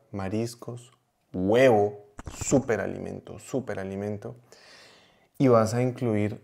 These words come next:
lácteos, ojalá sean quesos madurados, quesos que ya hayan perdido parte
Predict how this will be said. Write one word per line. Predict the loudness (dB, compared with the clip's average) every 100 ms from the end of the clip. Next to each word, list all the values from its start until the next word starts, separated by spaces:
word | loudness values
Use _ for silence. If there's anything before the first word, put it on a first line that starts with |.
| _ _
lácteos, | -2 2 2 0 -4 -4 -6 -12 -20 _ _ _ 2 2
ojalá | 4 0 0 -2
sean | -8 -6 -4 -4 -8 -8
quesos | -4 -4 -4 -10 -12 _ -8
madurados, | -6 -4 -6 -8 -4 -2 -2 -4 -14 -20 _ _ _
quesos | -14 -12 -12 -10
que | -8
ya | -6 -6 -6
hayan | -6 -6 -6
perdido | -6 -4 -4 -2 -2
parte | 2 0 0 -4 -6